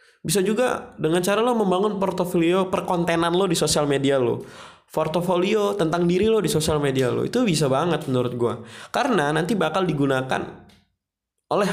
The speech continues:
orang-orang yang pertama kali mengenal lo. "Oh, orang ini punya kapasitas di sini. Oh, orang ini punya kapasitas di sini."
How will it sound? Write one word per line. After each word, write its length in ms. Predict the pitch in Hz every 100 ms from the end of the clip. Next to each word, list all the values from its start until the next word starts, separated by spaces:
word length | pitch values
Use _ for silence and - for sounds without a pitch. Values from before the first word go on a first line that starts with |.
| -
orang-orang 560 | 180 190 - 196 208
yang 60 | -
pertama 240 | - 170
kali 240 | 160 185 190
mengenal 320 | 156 143 139
lo. 240 | 139 127 117 - - - - _ -
"Oh, 120 | 208
orang 240 | 170 160 160
ini 80 | 185
punya 160 | 165
kapasitas 520 | 160 - 139 143 139 135
di 40 |
sini. 340 | 139 135 127 123 123
Oh, 160 | 165
orang 200 | 165 156
ini 60 | 160
punya 120 | 151
kapasitas 560 | 147 135 135 139 135 131
di 80 | 127
sini." 320 | 127 120